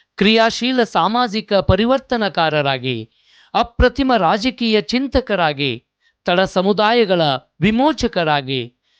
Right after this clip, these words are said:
ಕಾನೂನು ತಜ್ಞರಾಗಿ, ರಾಷ್ಟ್ರೀಯತಾವಾದಿಯಾಗಿ, ಶ್ರೇಷ್ಠ ಇತಿಹಾಸಕಾರರಾಗಿ, ಅಸಾಮಾನ್ಯ ವಾಕ್ಪಟುವಾಗಿ, ಮಾನವ ಶಾಸ್ತ್ರಜ್ಞರಾಗಿ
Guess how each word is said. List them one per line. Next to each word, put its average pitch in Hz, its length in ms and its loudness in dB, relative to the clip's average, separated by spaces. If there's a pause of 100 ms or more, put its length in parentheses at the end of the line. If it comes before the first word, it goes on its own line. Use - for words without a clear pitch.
(180)
ಕಾನೂನು 240 560 2
ತಜ್ಞರಾಗಿ, 196 960 -2 (340)
ರಾಷ್ಟ್ರೀಯತಾವಾದಿಯಾಗಿ, 170 1700 0 (400)
ಶ್ರೇಷ್ಠ 240 440 0 (160)
ಇತಿಹಾಸಕಾರರಾಗಿ, 226 1500 0 (320)
ಅಸಾಮಾನ್ಯ 208 680 0 (520)
ವಾಕ್ಪಟುವಾಗಿ, 175 1160 -2 (600)
ಮಾನವ 214 600 2
ಶಾಸ್ತ್ರಜ್ಞರಾಗಿ 180 1400 -4